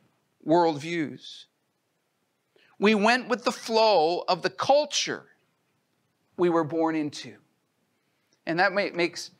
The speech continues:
um, makes, you know, Metro Baptist Church and, and Burnaby and Vancouver, we, we have people from so many different cultures. Now,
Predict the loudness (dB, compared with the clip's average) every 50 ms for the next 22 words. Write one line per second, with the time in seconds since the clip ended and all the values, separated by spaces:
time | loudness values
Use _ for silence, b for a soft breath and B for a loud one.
0 | _ _ _ _ _ _ -10 -6 -6 -6 -8 -10 -14 _ _ _ _ _ _ _
1 | _ _ _ _ _ _ _ _ _ _ _ _ -4 -2 -2 -2 -2 -4 -14 -16
2 | -18 -20 _ _ _ -8 -6 -4 -2 -2 -2 0 0 0 2 2 2 2 0 -2
3 | -8 -8 -6 -4 -2 0 0 0 -2 -4 -8 -12 -12 -14 -16 -20 _ _ _ _
4 | _ _ _ _ -12 -10 -8 -8 -8 -10 -14 -18 -20 -8 -2 0 2 2 2 0
5 | 0 0 0 -2 -2 -2 -2 0 0 0 0 -2 -4 -4 -2 -2 0 0 0 -2
6 | -2 -4 b b b b -2 -2 -2 0 2 0 0 0 0 -2 -2 -2 -2 -2
7 | -2 -2 -2 -2 -2 0 0 0 0 0 -2 0 0 0 0 -2 -4 -6 -2 -2
8 | -2 -2 -2 -6 -12 -14 -14 -18 -20 -20 -20 -20 _ _ _ _ _ _ _ _
9 | _ _ _ -2 0 2 2 2 0 -4